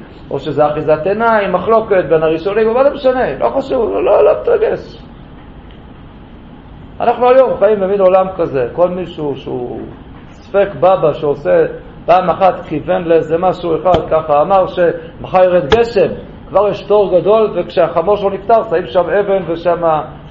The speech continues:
פותחים אוהל. אבל זה לא היה ככה. הם לא התרגשו מזה בעוצמה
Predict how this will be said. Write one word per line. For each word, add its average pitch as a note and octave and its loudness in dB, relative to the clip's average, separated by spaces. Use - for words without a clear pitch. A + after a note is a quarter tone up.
פותחים C#3+ -4
אוהל. C3 -2
אבל D#3+ -6
זה F3 -4
לא - 4
היה C4 4
ככה. F#2+ -6
הם B2 -8
לא A3 6
התרגשו C4 0
מזה C4+ -2
בעוצמה F3 2